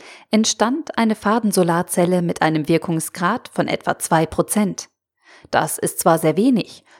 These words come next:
doch ist die Stromausbeute mit den mechanischen Stromfasern durchaus vergleichbar.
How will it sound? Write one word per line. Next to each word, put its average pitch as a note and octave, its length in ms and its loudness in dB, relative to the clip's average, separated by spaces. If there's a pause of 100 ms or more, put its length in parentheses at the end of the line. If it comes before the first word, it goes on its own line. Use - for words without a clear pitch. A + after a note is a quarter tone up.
doch A3+ 120 0
ist - 240 -4
die B3 100 2
Stromausbeute A#3+ 1040 2
mit G#3+ 240 0
den D3+ 140 -2
mechanischen E3 580 -2
Stromfasern E3 760 -2
durchaus D#3 420 -2
vergleichbar. E3 720 -2